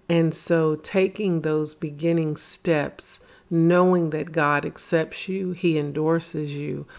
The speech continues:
and he has your back, even when you can't find, uh, supporters around you, knowing that God is your ultimate support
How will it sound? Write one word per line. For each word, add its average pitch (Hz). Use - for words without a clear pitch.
and 170
he 175
has 156
your 147
back, 139
even 240
when 208
you 196
can't 185
find, 160
uh, 160
supporters -
around 165
you, -
knowing 175
that 160
God 151
is 143
your 151
ultimate 156
support -